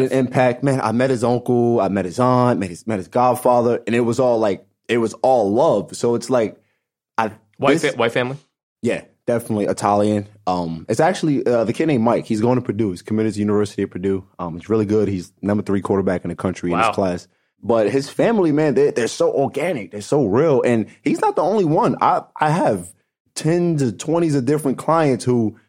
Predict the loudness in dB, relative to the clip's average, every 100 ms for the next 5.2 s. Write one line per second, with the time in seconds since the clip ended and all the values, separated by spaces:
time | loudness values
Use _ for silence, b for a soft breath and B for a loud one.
0 | b _ _ 0 0 2 0 2 2 2
1 | 0 -2 -2 0 0 0 -2 -2 0 0
2 | 0 -2 0 0 0 -2 0 -2 0 0
3 | 0 2 2 2 2 2 2 0 -2 0
4 | -2 0 0 2 4 2 2 2 4 2
5 | 0 -6